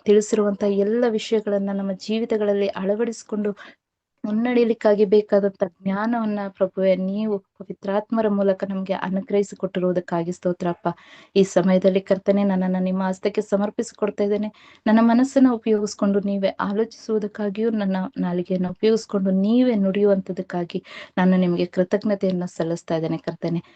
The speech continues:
ರಕ್ಷಕನ ನಾಮದಲ್ಲಿ, ನಜರೇತಿನ ಪ್ರಭು ಯೇಸುವಿನ ನಾಮದಲ್ಲಿ ಪ್ರಾರ್ಥಿಸಿ ಬೇಡಿ ಹೊಂದಿಕೊಂಡಿದ್ದೇನೆ ತಂದೆ. ಆಮೆನ್, ಆಮೆನ್, ಆಮೆನ್. Praise God. Hallelujah. Thank you, Jesus.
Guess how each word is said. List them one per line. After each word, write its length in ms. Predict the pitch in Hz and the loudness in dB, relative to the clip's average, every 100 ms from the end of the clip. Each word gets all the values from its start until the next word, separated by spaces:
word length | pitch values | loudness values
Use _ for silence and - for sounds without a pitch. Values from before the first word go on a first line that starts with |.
| _ 180 | _ -2
ರಕ್ಷಕನ 440 | 185 - 180 170 | 0 -2 -2 0
ನಾಮದಲ್ಲಿ, 560 | 170 170 190 190 190 208 196 | 2 2 2 2 0 -2 -2
ನಜರೇತಿನ 540 | 190 185 196 208 214 202 | -2 0 0 0 0 -4
ಪ್ರಭು 300 | - 165 160 | -6 -8 -2
ಯೇಸುವಿನ 500 | 190 214 - 214 208 196 | 0 0 -2 -4 -2 -2
ನಾಮದಲ್ಲಿ 500 | 202 220 226 202 175 | -2 -2 -2 -2 -4
ಪ್ರಾರ್ಥಿಸಿ 600 | - 185 196 - - 185 | -4 -4 -4 -8 -6 -4
ಬೇಡಿ 220 | 175 165 | -2 -4
ಹೊಂದಿಕೊಂಡಿದ್ದೇನೆ 760 | 170 170 - 165 165 170 160 | -4 -6 -8 -8 -4 -2 -2
ತಂದೆ. 400 | 170 165 165 165 | -4 -4 -2 -4
ಆಮೆನ್, 600 | 190 175 160 165 170 165 165 _ - | -4 -6 -2 0 0 0 -4 _ -6
ಆಮೆನ್, 400 | 165 160 160 160 _ | -4 -2 -4 -6 _
ಆಮೆನ್. 400 | 160 156 156 156 - _ _ _ _ _ _ _ _ _ _ _ | -2 0 -2 -4 -10 _ _ _ _ _ _ _ _ _ _ _
Praise 260 | 180 175 - | 0 0 0
God. 240 | 185 165 - _ _ _ _ _ _ 175 | 2 2 -2 _ _ _ _ _ _ 2
Hallelujah. 580 | 175 170 175 180 180 - _ _ _ _ _ _ 190 | 2 2 0 -2 -4 -8 _ _ _ _ _ _ -2
Thank 220 | 190 185 | 0 0
you, 140 | 170 | -4
Jesus. 600 | - 226 - 165 156 - | -4 -6 -2 -2 -2 -8